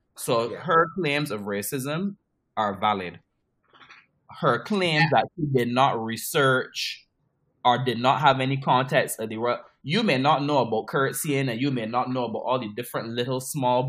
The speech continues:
Speaker 1: bits of, uh, protocol and, and what a royal order, or, you know, you may not know that, which is fine, because even though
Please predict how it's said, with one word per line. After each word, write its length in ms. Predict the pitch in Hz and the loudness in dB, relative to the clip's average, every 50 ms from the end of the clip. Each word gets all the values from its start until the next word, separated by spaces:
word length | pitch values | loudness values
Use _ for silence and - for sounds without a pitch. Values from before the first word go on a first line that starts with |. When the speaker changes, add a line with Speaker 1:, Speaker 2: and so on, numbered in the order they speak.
| 131 117 | -2 -2
Speaker 1:
bits 340 | - 123 - - - - - - | -4 -4 -4 -6 -8 -10 -10 -8
of, 320 | - 107 104 101 110 - - - | -6 -8 -8 -8 -10 -12 -10 -8
uh, 160 | 107 104 104 | -6 -6 -6
protocol 920 | 104 - - 180 135 123 123 131 135 - 160 139 123 120 117 117 120 117 | -8 -8 -4 -2 -2 0 0 -2 -6 -4 -2 -2 0 0 0 0 -2 -2
and, 280 | 107 101 98 95 98 107 - _ _ _ _ _ _ _ | -4 -6 -6 -8 -10 -12 -14 _ _ _ _ _ _ _
and 320 | - 98 104 104 104 107 107 | -16 -14 -10 -10 -8 -8 -2
what 260 | 120 127 131 - - - - - | 2 2 2 2 0 -8 -10 -6
a 140 | 110 110 110 | -4 -4 -2
royal 540 | 110 113 127 131 135 131 131 127 123 127 - - | -2 0 4 4 6 6 6 4 4 2 2 2
order, 460 | 135 131 123 123 123 123 123 120 113 | 4 4 4 4 4 4 4 2 2
or, 240 | 104 104 110 113 - | 0 -2 -4 -4 -4
you 80 | 156 165 | -2 -2
know, 80 | 156 | 0
you 140 | 156 151 160 | 0 2 2
may 140 | 151 135 123 | 2 2 4
not 240 | 131 151 151 - 123 | 4 2 2 2 2
know 180 | 131 135 135 | 2 2 2
that, 280 | 131 131 165 131 87 85 - - _ _ _ _ _ _ _ _ | 4 6 4 4 4 2 -4 -12 _ _ _ _ _ _ _ _
which 180 | - 156 180 175 | -2 -2 0 2
is 220 | 135 120 - - | 0 0 0 -2
fine, 240 | - 214 185 135 120 | 0 2 2 2 2
because 440 | 110 117 117 147 139 139 139 135 - - | 0 2 2 4 4 4 2 0 -4 -4
even 400 | 160 175 165 170 165 160 151 135 | -4 0 2 2 2 2 2 2
though 400 | 139 139 139 139 143 160 160 | 2 4 4 4 2 0 -2